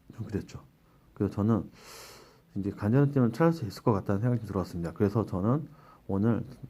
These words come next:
다섯 시 정도 돼서, 네, 최종,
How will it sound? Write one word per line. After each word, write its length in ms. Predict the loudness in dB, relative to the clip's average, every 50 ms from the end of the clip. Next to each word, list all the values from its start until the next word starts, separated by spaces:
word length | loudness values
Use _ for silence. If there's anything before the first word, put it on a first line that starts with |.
| -16 -8
다섯 260 | -4 2 4 4 4
시 140 | 4 2 -2
정도 360 | -2 0 0 2 0 0 0
돼서, 420 | 0 -4 -2 0 0 0 0 -2 -10 -20 -20 -20 -20 -20 -20 _ _ _ _ _ -12
네, 360 | -10 -8 -8 -6 -4 -6 -6 -6 -10 -18 -20 -20 -20 -20 -14
최종, 560 | -2 0 2 4 4 4 4 4 2 -2 -4